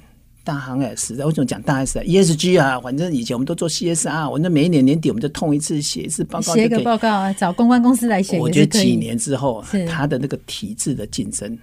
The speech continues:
Speaker 2: 嗯。
Speaker 1: 它的创新的竞争会差距非常大。
Speaker 2: 对，我觉得这样，这样想，我们还比较难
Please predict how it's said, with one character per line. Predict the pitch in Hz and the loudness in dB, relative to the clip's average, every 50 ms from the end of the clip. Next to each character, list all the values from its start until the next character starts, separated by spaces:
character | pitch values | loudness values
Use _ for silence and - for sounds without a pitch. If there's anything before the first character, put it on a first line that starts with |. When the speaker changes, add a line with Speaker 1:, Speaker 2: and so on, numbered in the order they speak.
| - - | -2 4
Speaker 2:
嗯。 | 208 226 226 208 190 170 160 151 | 8 8 10 8 8 6 2 -2
Speaker 1:
它 | 151 156 - 170 | -4 -4 -2 -2
的 | 147 143 | -2 -2
创 | - - - - 196 170 131 117 | -2 -4 -4 -4 -2 -2 -2 -2
新 | - - 131 117 117 | -4 -6 -6 -6 -6
的 | 110 | -6
竞 | - - 120 107 | -8 -8 -8 -8
争 | 107 - 104 | -8 -8 -10
会 | - - 107 - - | -10 -12 -14 -14 -12
差 | - - - - 127 123 131 | -12 -10 -8 -8 -8 -10 -10
距 | 127 - 123 104 | -10 -8 -10 -10
非 | 107 - 104 107 | -10 -10 -12 -12
常 | - 113 110 | -12 -14 -18
大。 | 117 - 104 98 - - - - - _ - - _ _ _ _ _ _ _ _ _ - - - | -16 -16 -16 -18 -18 -20 -20 -20 -20 _ -20 -20 _ _ _ _ _ _ _ _ _ -20 -18 -10
Speaker 2:
对， | - 214 160 | -8 -4 0
我 | 214 | 0
觉 | 208 - 359 | 0 0 -2
得 | 392 381 | -2 -2
这 | - 415 | -2 -2
样， | 403 320 247 - - - _ _ - | -2 -2 -2 -4 -6 -10 _ _ -10
这 | - - | -8 -6
样 | 381 370 294 | -4 -2 -2
想， | - - 170 143 143 | -2 -2 -2 -2 -2
我 | 143 147 | -2 -2
们 | 151 160 175 | -2 -2 -2
还 | 160 180 175 | -2 -2 -4
比 | 180 - - 175 | -4 -2 -2 -2
较 | 156 214 214 202 | 0 2 2 2
难 | 190 180 170 165 170 | 2 2 2 0 0